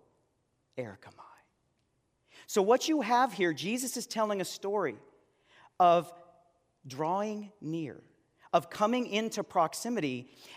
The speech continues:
and two different ways of responding to it. Either we are anti that, or we are pro that.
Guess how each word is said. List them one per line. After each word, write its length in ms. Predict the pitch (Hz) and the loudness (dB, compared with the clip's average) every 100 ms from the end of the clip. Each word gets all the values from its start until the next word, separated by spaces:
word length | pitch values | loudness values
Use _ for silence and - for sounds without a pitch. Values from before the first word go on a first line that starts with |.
| - - | -8 0
and 320 | 196 202 175 - - - | 4 2 0 -12 -18 -6
two 340 | - 262 294 | 0 2 2
different 420 | 208 226 - 208 | 2 0 0 0
ways 220 | 190 196 | 4 4
of 120 | 180 180 | 2 -2
responding 480 | 170 - 180 180 | -4 0 2 2
to 180 | 151 139 | 0 -4
it. 80 | 123 | -4
Either 340 | 208 233 233 214 | 0 2 2 2
we 240 | 180 196 | 2 4
are 220 | 160 151 - | 4 4 0
anti 580 | 180 240 - 170 135 120 | 0 0 2 4 4 2
that, 420 | 110 101 - - _ _ _ _ _ _ _ _ _ _ _ _ | -2 -4 -8 -14 _ _ _ _ _ _ _ _ _ _ _ _
or 220 | - 180 185 | -2 -2 -2
we 180 | 190 | 0
are 160 | 196 185 | 0 0
pro 720 | 185 - - 175 160 123 117 _ _ _ _ _ _ _ - | -4 -16 -8 -6 -4 -6 -12 _ _ _ _ _ _ _ -12
that. 400 | 104 90 - | -10 -10 -12